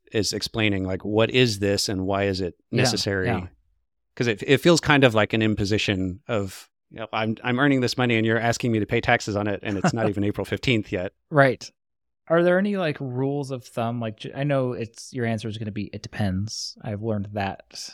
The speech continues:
Speaker 1: <laughs> You know
Speaker 2: much
Speaker 1: me well.
Speaker 2: about <laughs> talking about taxes, but are
Speaker 1: <laughs>
Speaker 2: there any r-, guidelines or rules of thumb, like, thresholds for when you would need to start making quarterly, or think about talking to your accountant about making quarterly tax payments?
Speaker 1: Okay, so before I answer this,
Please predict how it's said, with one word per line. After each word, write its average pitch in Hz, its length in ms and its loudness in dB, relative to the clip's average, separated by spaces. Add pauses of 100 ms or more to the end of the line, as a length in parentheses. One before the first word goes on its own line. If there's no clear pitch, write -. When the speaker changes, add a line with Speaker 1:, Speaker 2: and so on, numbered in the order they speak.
(140)
Speaker 1:
<laughs> 156 100 6
You 139 220 2
know 139 160 4
Speaker 2:
much 147 60 4
Speaker 1:
me 151 80 6
well. 156 200 2
Speaker 2:
about 143 380 0
<laughs> - 80 -20
talking 170 340 4
about 170 300 2
taxes, 127 440 -4
but 135 260 0 (520)
are 160 120 6
Speaker 1:
<laughs> - 0 -
Speaker 2:
there 170 120 6
any 190 160 4
r-, 170 160 0 (360)
guidelines 139 580 0
or 127 100 -2
rules 120 380 -4
of 107 100 -8
thumb, 110 520 -6 (340)
like, 113 160 -8
thresholds 113 500 -4
for - 160 -8
when 107 220 -2
you 110 120 -2
would 107 160 -2 (300)
need 117 260 -2
to 117 60 -4
start 110 240 -2
making 180 380 -4
quarterly, 202 840 -14 (120)
or 156 160 4
think 156 280 0
about 170 360 -4 (160)
talking 156 260 -4
to - 60 -8
your 165 80 -2
accountant 151 420 -6
about 143 240 -6
making 143 220 -8
quarterly 147 400 -6
tax - 480 -12
payments? 160 520 -6 (600)
Speaker 1:
Okay, 143 240 -2
so 151 180 4
before 139 340 4
I 160 60 8
answer 143 300 4
this, 104 420 0